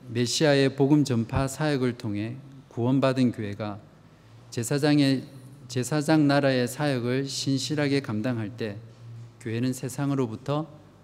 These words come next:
거룩한 백성, 여호와께 구속받은 자라고, 어, 불리게 된다는 것입니다. 여호와는 구원이시다라는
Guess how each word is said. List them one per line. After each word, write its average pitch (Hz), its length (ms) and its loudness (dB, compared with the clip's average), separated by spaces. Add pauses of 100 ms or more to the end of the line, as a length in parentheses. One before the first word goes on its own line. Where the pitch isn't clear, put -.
(220)
거룩한 131 460 -4
백성, 107 440 -6 (640)
여호와께 123 680 0
구속받은 127 840 -4
자라고, 113 580 -4 (380)
어, - 320 -20
불리게 123 400 -2
된다는 117 460 -2
것입니다. 101 500 -8 (1900)
여호와는 165 520 8
구원이시다라는 135 1400 4